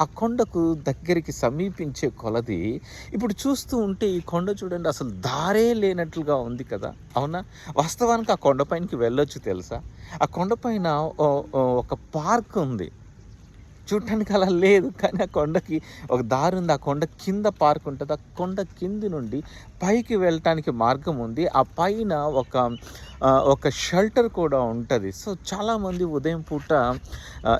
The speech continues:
ఏజ్డ్ పీపుల్ కానీ కొంతమంది ఏం చేస్తూ ఉంటారంటే యవనస్తులు కానీ వాకింగ్‌కి వెళ్తారు ఆ కొండపైనకి, సరదాగా ఉంటది, చాలా బాగుంటది. అంటే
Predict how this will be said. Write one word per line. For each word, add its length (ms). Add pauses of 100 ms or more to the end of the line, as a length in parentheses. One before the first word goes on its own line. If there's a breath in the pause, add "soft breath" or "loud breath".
ఏజ్డ్ 540
పీపుల్ 300
కానీ 300
కొంతమంది 560
ఏం 120
చేస్తూ 360
ఉంటారంటే 520
యవనస్తులు 560 (100)
కానీ 420 (320 loud breath)
వాకింగ్‌కి 720
వెళ్తారు 640
ఆ 60
కొండపైనకి, 840
సరదాగా 640
ఉంటది, 320 (120)
చాలా 120
బాగుంటది. 540 (720)
అంటే 180